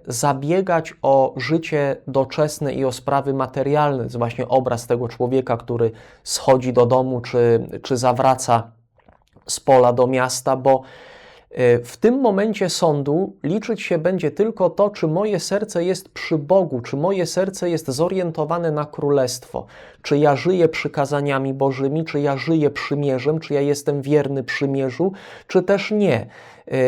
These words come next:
jeśli tak, to wtedy jestem wolny. Nie muszę się troszczyć o to, co tam zostawiam w domu, czy co zostawiam,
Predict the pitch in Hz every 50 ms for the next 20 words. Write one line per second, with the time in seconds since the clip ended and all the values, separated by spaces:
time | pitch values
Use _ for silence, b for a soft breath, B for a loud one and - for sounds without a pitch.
0 | 123 120 123 143 180 202 202 - - 185 175 - - 180 165 165 202 240 240 -
1 | - - 185 - - - 262 262 233 254 247 240 233 233 226 - - - _ _
2 | _ _ _ _ _ _ _ _ - 208 202 202 - 214 208 196 185 185 214 202
3 | 190 170 123 117 - - - - _ _ _ 156 160 165 185 208 208 202 - 175
4 | - 185 175 - - 185 196 190 190 - - 127 - 139 143 - 139 123 - 135
5 | 131 135 131 131 123 127 120 123 - 147 139 131 139 139 123 123 117 120 127 135
6 | 143 147 147 147 139 135 - 127 120 - 123 117 123 123 120 - - 135 131 123
7 | 135 127 123 123